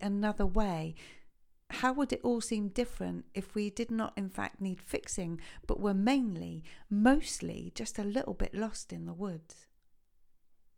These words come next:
And now we find ourselves suddenly in the middle of a fairy tale. Because mainly, mostly, the prime character will find themselves in just this situation too, a little bit lost in the woods.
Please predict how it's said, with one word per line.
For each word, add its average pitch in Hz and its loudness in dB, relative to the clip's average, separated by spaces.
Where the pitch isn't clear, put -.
And 196 4
now 190 4
we 196 0
find 180 -2
ourselves 165 -4
suddenly 165 -2
in 156 -6
the 170 -4
middle 175 -6
of 151 -8
a 170 -4
fairy 170 -4
tale. 160 -10
Because 190 2
mainly, 196 0
mostly, 175 2
the 185 0
prime 202 4
character - -4
will 175 6
find 190 0
themselves 165 -4
in 165 -4
just 208 4
this 170 -2
situation 160 -8
too, 151 6
a 185 2
little 185 10
bit 185 -4
lost 165 -6
in 151 -6
the 147 -8
woods. 147 -10